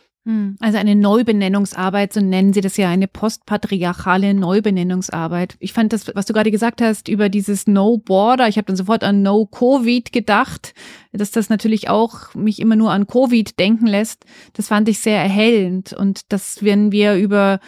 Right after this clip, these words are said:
ich wünsche mir, dass wir das kriegen, eher über was Positives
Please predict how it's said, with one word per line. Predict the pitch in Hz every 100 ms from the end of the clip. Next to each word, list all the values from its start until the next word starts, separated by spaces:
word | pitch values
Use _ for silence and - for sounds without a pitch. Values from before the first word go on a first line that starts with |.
| - - - _
ich | - 190 190
wünsche | 220 247 -
mir, | 220 220
dass | 208 214
wir | 208 -
das | 208 254 - - - _
kriegen, | - 262 269 247 247 247 - - - _
eher | 208 226
über | 208 214
was | 208 -
Positives | - 247 254 254 240 214 226 220 - - -